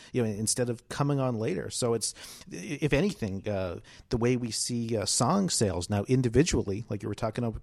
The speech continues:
before, Dave, it really informs, I, I know it informs, we've heard from labels who look at, uh, streaming and look at song sales. It helps them pick singles now. Back in the eighties, it was just a guessing game or whatever the label or the artist wanted. Now it's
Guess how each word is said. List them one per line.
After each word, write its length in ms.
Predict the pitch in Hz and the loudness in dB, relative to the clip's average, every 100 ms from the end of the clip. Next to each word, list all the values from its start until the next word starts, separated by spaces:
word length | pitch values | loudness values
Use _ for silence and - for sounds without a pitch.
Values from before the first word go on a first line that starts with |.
| - | -6
before, 300 | 117 156 214 | -2 0 2
Dave, 260 | 107 104 - - | 0 -2 -8 -10
it 80 | 135 | 2
really 220 | 156 175 | 4 4
informs, 580 | 147 113 131 160 165 135 | 2 0 2 2 2 0
I, 80 | 123 | 0
I 80 | 131 | 2
know 200 | 120 190 | 6 8
it 80 | 160 | 6
informs, 380 | 95 104 104 - | 2 0 0 0
we've 100 | 101 | 0
heard 180 | 127 - | 0 0
from 140 | 120 | 0
labels 460 | 117 - - 117 - | 2 0 -4 -4 0
who 260 | 127 127 - - - | 0 0 -6 -20 -12
look 300 | 104 120 139 | -2 -2 0
at, 80 | - - | -6 -4
uh, 240 | 117 104 - | -2 -2 -2
streaming 640 | - - 147 185 175 - | 0 4 6 6 4 2
and 160 | - 117 | 0 -2
look 160 | 113 | -4
at 80 | - | -2
song 300 | - 147 202 | -2 0 0
sales. 460 | - 110 113 123 - - - | 0 -2 -2 -4 -6 -12 -2
It 60 | |
helps 220 | 135 190 - | 0 2 2
them 140 | 180 | 4
pick 200 | - 175 | 4 4
singles 420 | - 226 339 - | 2 0 -2 -4
now. 180 | 92 - | -4 2
Back 200 | 120 139 | 4 4
in 60 | 180 | 4
the 120 | 131 | 2
eighties, 360 | 202 247 127 - | 2 0 2 2
it 120 | 135 | 4
was 220 | 156 139 | 4 2
just 200 | - 160 | 2 4
a 40 | 135 | 4
guessing 340 | - - 277 | 6 4 4
game 260 | 120 92 95 | 2 0 -2
or 100 | 92 | -2
whatever 420 | 101 113 117 117 - - | 0 2 4 2 0 -4
the 100 | - | 0
label 420 | 113 120 135 139 135 | 6 6 6 4 2
or 120 | 139 | 2
the 140 | 127 127 | 2 2
artist 380 | 113 139 131 | 2 2 0
wanted. 400 | 110 110 190 104 | 0 2 2 2
Now 280 | 101 123 135 | 2 2 2
it's 300 | 123 - - | 0 0 -2